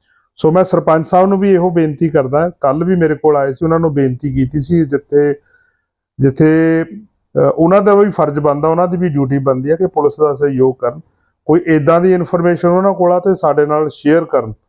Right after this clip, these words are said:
ਅਸੀਂ ਉਹਦੇ ਤੇ ਤੁਰੰਤ ਕਾਰਵਾਈ ਕਰਾਂਗੇ। ਸੋ ਕੱਲ੍ਹ ਵੀ ਅਸੀਂ ਕਾਰਵਾਈ ਕੀਤੀ ਆ ਤੇ ਅੱਗੇ ਵੀ ਕਾਰਵਾਈ ਕਰਾਂਗੇ। ਦੇਖੋ, ਜੇ ਅਸੀਂ ਸਬ ਡਿਵੀਜ਼ਨ ਦੀ ਗੱਲ ਕਰੀਏ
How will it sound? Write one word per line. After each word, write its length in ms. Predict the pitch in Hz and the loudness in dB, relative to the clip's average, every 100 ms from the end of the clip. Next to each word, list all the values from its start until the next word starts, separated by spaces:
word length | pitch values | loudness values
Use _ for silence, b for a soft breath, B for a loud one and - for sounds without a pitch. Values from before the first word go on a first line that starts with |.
| _ _ - 143 | _ _ -4 -2
ਅਸੀਂ 160 | 143 | 0
ਉਹਦੇ 220 | 170 170 175 | 0 0 0
ਤੇ 120 | 175 | 0
ਤੁਰੰਤ 360 | 170 147 165 | 0 -2 -2
ਕਾਰਵਾਈ 380 | 165 156 139 143 | 0 0 0 -2
ਕਰਾਂਗੇ। 400 | 135 120 123 151 170 _ _ _ _ | -2 -2 -2 -4 -10 _ _ _ _
ਸੋ 140 | - | -4
ਕੱਲ੍ਹ 320 | 135 143 151 185 | 0 0 0 2
ਵੀ 180 | 202 | 2
ਅਸੀਂ 180 | 180 185 | 2 0
ਕਾਰਵਾਈ 360 | 180 165 165 180 | 2 0 2 -2
ਕੀਤੀ 260 | 170 175 | -2 0
ਆ 100 | 202 | 0
ਤੇ 140 | 190 180 | 2 0
ਅੱਗੇ 220 | 147 160 | 0 0
ਵੀ 120 | 175 | 0
ਕਾਰਵਾਈ 380 | 165 139 127 123 | 0 0 0 -2
ਕਰਾਂਗੇ। 420 | 120 113 113 113 | -2 -2 -2 -4
ਦੇਖੋ, 320 | 113 127 165 | -2 -2 0
ਜੇ 220 | 165 175 165 | 2 2 2
ਅਸੀਂ 180 | 165 | 0
ਸਬ 260 | 156 127 143 | -4 -2 -2
ਡਿਵੀਜ਼ਨ 300 | 147 165 180 | -2 -2 0
ਦੀ 140 | 185 | 0
ਗੱਲ 160 | 160 151 | 0 0
ਕਰੀਏ 360 | 151 160 170 | -2 -2 0